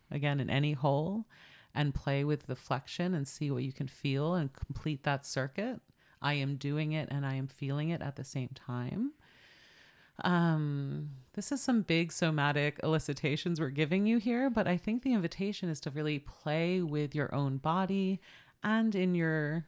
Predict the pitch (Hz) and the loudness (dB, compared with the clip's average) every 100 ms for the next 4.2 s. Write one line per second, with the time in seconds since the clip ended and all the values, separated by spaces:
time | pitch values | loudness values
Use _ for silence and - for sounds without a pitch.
0 | - - 302 233 175 151 - 139 120 - | -6 -2 0 2 0 0 -2 -2 -2 -8
1 | - - - - - - - 175 - 185 | -14 -14 -18 -20 -20 -16 -4 0 4 4
2 | 202 185 175 165 - - 180 170 165 - | 4 2 0 -2 -8 -6 -2 0 -2 0
3 | 151 156 147 139 156 135 139 - 151 - | 2 2 0 -2 -2 -2 -4 -6 -6 -6
4 | - | -8